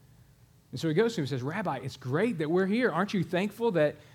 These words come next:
me and James and John are right here with you? We've got the perfect plan. Let us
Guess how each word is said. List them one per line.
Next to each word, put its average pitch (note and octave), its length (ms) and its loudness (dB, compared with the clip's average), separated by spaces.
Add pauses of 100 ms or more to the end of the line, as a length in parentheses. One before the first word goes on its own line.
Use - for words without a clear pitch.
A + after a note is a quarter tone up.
me F#3+ 400 4
and C#3+ 180 0
James D#3 460 -2
and C#3 160 0
John D#3 400 0
are D#3 100 0
right D#3+ 220 0
here F3+ 140 2
with F3+ 240 0
you? F#3 80 -2
We've F3+ 180 0
got E3 220 4
the C#3 80 -2
perfect F#3 440 -2
plan. B2+ 300 -4 (340)
Let A3+ 220 2
us F3 420 0